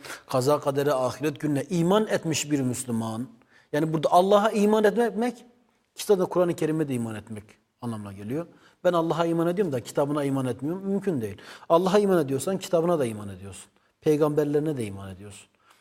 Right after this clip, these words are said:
Ondan sonra kaza, yani en büyüğü zaten bir, e, Allah her zaman var. Ahiret günde gelecek önümüzde. Bunlar ikisine inandığı zaman diğerleri zaten bunların içerisindedir. Ben Allah'a inanıyorum,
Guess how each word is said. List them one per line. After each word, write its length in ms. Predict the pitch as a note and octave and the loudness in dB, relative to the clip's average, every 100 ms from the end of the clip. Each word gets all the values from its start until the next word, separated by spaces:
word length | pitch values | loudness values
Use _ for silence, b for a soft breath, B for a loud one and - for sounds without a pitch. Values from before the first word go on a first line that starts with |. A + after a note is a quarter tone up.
| b | b
Ondan 200 | E3 D3+ | -2 0
sonra 340 | C3+ D3 C#3+ C#3+ - B B | 0 2 2 2 -2 B B
kaza, 460 | - C#3+ D#3 E3+ - - | 0 2 4 2 0 -6
yani 120 | E3 D3+ F3 - | -6 -4 -4 2
en 380 | A3+ A#3+ G#3 | 4 4 2
büyüğü 520 | D#3+ F3 G3 B3 A#3 - _ | 2 2 2 0 -4 -14 _
zaten 380 | F#3 F#3 F#3 E3 | -2 0 -2 -2
bir, 280 | G3+ G3+ E3+ | -2 0 2
e, 280 | D#3 C#3+ C#3 | 2 2 4
Allah 380 | F3 F3+ F#3+ C3+ - - | 4 4 4 2 -8 0
her 120 | F3 | 2
zaman 360 | E3+ E3+ C#3+ | 4 2 2
var. 180 | C#3+ F3+ | 2 2
Ahiret 360 | - E3+ F3+ D#3+ | 2 2 2 0
günde 200 | F3 E3 | 2 2
gelecek 440 | D3 F3 E3 D3 | 4 4 4 2
önümüzde. 480 | D#3 D#3+ C#3+ C3 D#3+ | 0 0 0 0 0
Bunlar 220 | D#3+ F3 | 0 0
ikisine 340 | F3 F3+ F3+ F#3 | 0 -2 -2 0
inandığı 260 | F#3 F#3+ | 0 0
zaman 240 | G3+ F#3 G3+ B B B B D3 C3+ | 0 0 -2 B B B B -6 -4
diğerleri 760 | C#3 F#3 G3+ F#3+ F3+ F#3+ A3+ - - _ _ _ _ _ _ - | 2 4 4 2 2 2 0 -4 -20 _ _ _ _ _ _ -8
zaten 380 | A2+ D3+ E3+ D#3 | -2 -2 -2 -2
bunların 260 | D3 C#3+ | -2 -2
içerisindedir. 800 | C#3 A#2+ A2 A2 A2+ G2+ - _ _ b b b | -4 -6 -8 -8 -10 -12 -16 _ _ b b b
Ben 100 | F3 | -2
Allah'a 360 | E3 D#3 D#3 D#3+ | 0 2 2 0
inanıyorum, 680 | D3+ D3 D3 C#3 C#3 F3 | -2 -2 -2 0 0 -2